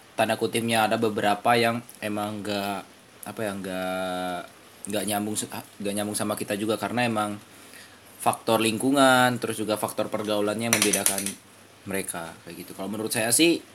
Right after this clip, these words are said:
kalau untuk pengalaman dari diri saya sendiri itu lebih ke strong kayak gitu. Jadi ya kita bisa membentuk hubung-hubungan yang,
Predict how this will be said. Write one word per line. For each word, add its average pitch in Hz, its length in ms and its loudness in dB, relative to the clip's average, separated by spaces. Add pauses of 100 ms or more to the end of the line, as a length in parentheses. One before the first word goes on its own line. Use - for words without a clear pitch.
(140)
kalau 107 320 -2
untuk 110 400 2
pengalaman 110 480 4
dari 107 240 0
diri 107 160 -2
saya 107 160 -2
sendiri 110 320 -4
itu 147 80 0
lebih 120 160 0
ke - 80 -6
strong 104 480 -2
kayak 92 160 -8
gitu. 92 160 -10
Jadi 107 320 -6
ya 92 240 -8 (320)
kita 113 160 -6
bisa 127 160 -2
membentuk 107 320 -6
hubung-hubungan 98 560 -8
yang, 95 200 -10